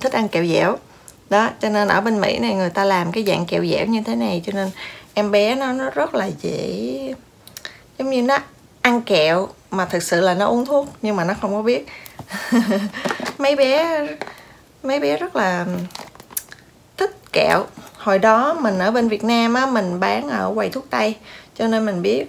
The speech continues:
mỗi lần mấy bé mà bệnh rồi đó là mấy bé tới quầy thuốc á, rất là hay đồ ăn kẹo. Đó. Còn cái này nè mọi người, cái này là sữa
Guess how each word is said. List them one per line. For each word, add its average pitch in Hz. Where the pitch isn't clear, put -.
mỗi 180
lần 175
mấy 233
bé 233
mà 277
bệnh 175
rồi 196
đó 240
là 226
mấy 208
bé 254
tới 262
quầy 220
thuốc 240
á, 330
rất 330
là 302
hay 226
đồ 214
ăn 202
kẹo. 175
Đó. 240
Còn 185
cái 220
này 226
nè 190
mọi -
người, 180
cái 247
này 202
là 180
sữa -